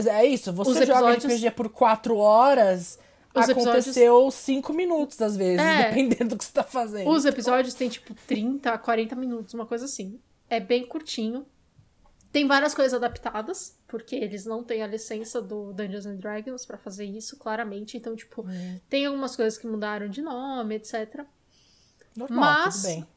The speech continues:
Speaker 2: pra quem assistiu, é bem legal. Assim, tá diferente. Tá diferente, não é a mesma coisa, tem coisas diferentes. Tem ordem de coisas diferentes. Pra quem assistiu, super bacana, você pega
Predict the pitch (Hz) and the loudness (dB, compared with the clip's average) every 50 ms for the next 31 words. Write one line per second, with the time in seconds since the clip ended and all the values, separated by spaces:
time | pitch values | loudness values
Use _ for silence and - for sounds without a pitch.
0 | _ _ - - 277 302 294 302 - 349 381 392 392 381 381 - - 339 311 - | _ _ -2 2 2 2 2 0 -2 -2 0 0 0 -2 -2 -2 -4 -4 -4 -6
1 | - - - 247 262 202 190 - _ _ _ _ _ _ - - 294 311 311 320 | -8 -8 -8 -6 -8 -8 -10 -12 _ _ _ _ _ _ -4 0 0 2 2 0
2 | 302 285 262 247 - 220 208 214 226 269 339 - _ _ _ - _ - 285 285 | 0 0 -2 -2 0 0 2 2 2 0 -2 -6 _ _ _ -16 _ -2 0 0
3 | - 262 - _ - 339 349 339 - - 381 339 262 208 202 - - - _ _ | 0 -6 -8 _ 0 2 2 2 2 -2 0 0 0 -2 -2 -8 -16 -18 _ _
4 | _ _ _ _ _ _ _ _ _ _ _ _ - - 247 269 262 262 269 - | _ _ _ _ _ _ _ _ _ _ _ _ -2 0 2 2 2 -2 -4 -2
5 | 277 247 220 214 220 233 240 - - 262 254 262 285 330 370 381 349 311 285 262 | -2 0 0 0 -2 -4 -8 -12 -10 -10 -6 -2 0 0 2 2 0 0 -2 -4
6 | 247 226 226 214 - - 226 220 226 226 - - 294 302 294 269 233 220 220 - | -6 -6 -8 -12 -10 -6 -6 -6 -6 -8 -8 -8 -8 -8 -6 -8 -8 -8 -10 -12
7 | - - 214 214 220 220 - - - - _ _ _ _ _ _ _ _ _ _ | -12 -8 -6 -6 -6 -6 -8 -16 -20 -20 _ _ _ _ _ _ _ _ _ _
8 | _ _ - 254 254 254 254 247 233 233 247 277 311 311 277 277 262 233 233 226 | _ _ 2 2 2 2 2 2 4 6 6 6 4 2 0 -4 -4 -6 -8 -6
9 | - 233 220 214 208 214 - 226 214 196 196 214 220 - - - _ _ _ _ | -4 -4 -4 -4 -4 -8 -8 -8 -6 -6 -8 -10 -12 -14 -18 -20 _ _ _ _
10 | _ _ _ _ _ _ - 359 392 392 392 381 392 381 370 - 339 311 - - | _ _ _ _ _ _ -2 -2 -2 0 0 -4 -4 -4 -4 -4 -6 -6 -6 -6
11 | - 226 233 233 _ _ _ _ _ _ _ _ _ _ _ _ _ _ _ _ | -6 -6 -8 -8 _ _ _ _ _ _ _ _ _ _ _ _ _ _ _ _
12 | _ _ _ _ - - 330 311 359 339 285 269 262 - 247 240 247 254 254 247 | _ _ _ _ -8 -6 -4 -4 -4 -2 -2 -4 -4 -2 -2 -2 0 -2 -4 -6
13 | - 247 247 - 240 233 233 247 233 | -8 -10 -4 -2 -2 0 0 -2 -6